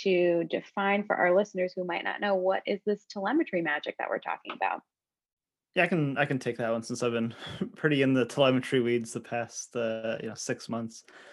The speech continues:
Speaker 2: Uh, so the easiest way I've found to describe telemetry is think of it like a, a synchronous pub sub system. Uh,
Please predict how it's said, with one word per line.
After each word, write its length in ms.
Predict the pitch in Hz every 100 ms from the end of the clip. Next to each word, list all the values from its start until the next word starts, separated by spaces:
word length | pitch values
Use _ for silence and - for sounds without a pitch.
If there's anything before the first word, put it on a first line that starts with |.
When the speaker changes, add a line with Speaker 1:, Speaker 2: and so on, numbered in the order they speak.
| - - -
Speaker 2:
Uh, 280 | 131 131 -
so 160 | -
the 160 | 151 180
easiest 340 | 214 226 -
way 120 | 156
I've 180 | 143 147
found 220 | - 135
to 60 | 127
describe 420 | 120 - 127 120
telemetry 460 | - 120 123 - 120
is 160 | 113
think 380 | - - 170 175
of 120 | 175
it 140 | 165 -
like 260 | 127 123
a, 340 | 120 117 117 -
a 120 | 113 117
synchronous 920 | - - 160 156 147 135 127 - - - -
pub 260 | 120 117
sub 300 | - 101 101
system. 500 | - 104 - - - - _ - - _ _
Uh, 540 | 113 107 104 101 82